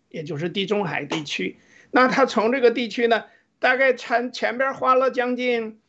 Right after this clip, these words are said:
从耶稣诞生啊，差不多有五百年的时间啊，就把这个，呃，福音传到了我们看到，现在看到这些，包括福音书啊，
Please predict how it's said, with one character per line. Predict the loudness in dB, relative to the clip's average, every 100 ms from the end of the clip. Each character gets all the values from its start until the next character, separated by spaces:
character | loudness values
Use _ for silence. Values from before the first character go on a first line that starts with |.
| _ _ _ _ -8
从 | -4 2
耶 | 2
稣 | 0 -4
诞 | 0 0
生 | 0 -2 0
啊， | -2
差 | 0 0
不 | 4
多 | 4
有 | 4
五 | 0 -2 0
百 | 2 2
年 | -2 -6
的 | -8
时 | -12 -16 -20 -20 -20 -16 -10
间 | -4 -2 -2
啊， | -4 -6
就 | -6 -8
把 | -8 -8 -8 -6
这 | -6
个， | -4 -4 -4
呃， | -8 _ _ _ -14 -14
福 | -8 -2
音 | 4 4 2
传 | -2 -2 2
到 | 2
了 | 4 2 0 _
我 | -10
们 | -8 -6
看 | -2 2
到， | 2 0
现 | -2 0
在 | -2
看 | -2 -6 -8
到 | -8
这 | -10
些， | -8 -8 -6
包 | -6
括 | -4 -2 -4
福 | -4
音 | -4 -4
书 | 0 2
啊， | 4 2 0